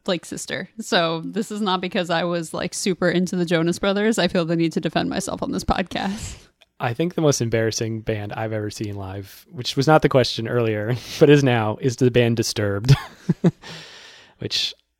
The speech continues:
Speaker 2: I also saw with Korn. Korn also a sort of embarrassing band, but I don't mind Korn that much. <laughs> My, my taste in high school was a lot different than my taste now.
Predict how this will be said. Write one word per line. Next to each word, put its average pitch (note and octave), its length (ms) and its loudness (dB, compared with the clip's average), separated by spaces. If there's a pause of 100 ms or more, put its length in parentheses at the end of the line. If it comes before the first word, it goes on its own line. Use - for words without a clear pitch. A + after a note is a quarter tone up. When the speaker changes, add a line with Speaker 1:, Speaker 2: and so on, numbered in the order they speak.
Speaker 2:
I B2+ 180 4
also F3 240 6
saw D#3 300 8
with C#3 240 6
Korn. E3 480 0 (300)
Korn E3 240 4
also F3+ 340 4
a F3+ 80 4 (180)
sort D4 280 0
of C4+ 100 -2
embarrassing B3 420 2
band, A#3 240 2
but A3 240 0
I F4 100 0
don't D#4 120 2
mind C4 240 -2
Korn A#2 300 -2
that A2+ 160 -4
much. C#3+ 420 0
<laughs> - 40 -8 (1300)
My, F#3 140 6
my F#3+ 360 6
taste G3+ 240 4
in F#3 60 2
high D#3 120 6
school D3 200 6
was B2 100 4
a A#2 60 6
lot B2+ 160 6
different A#2+ 240 0
than G#2+ 80 -4
my G#2+ 120 -8
taste A2 280 -8
now. G#2 320 -4